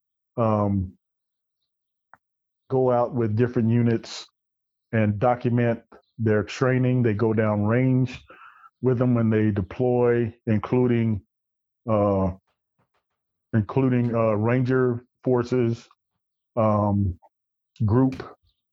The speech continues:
forces, uh, Navy. E-,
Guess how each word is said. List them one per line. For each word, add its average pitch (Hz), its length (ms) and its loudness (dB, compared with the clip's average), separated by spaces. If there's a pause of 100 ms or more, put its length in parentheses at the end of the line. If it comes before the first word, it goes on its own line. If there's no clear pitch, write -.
(720)
forces, 120 720 0
uh, 101 480 0 (140)
Navy. 123 800 0 (180)
E-, 127 80 2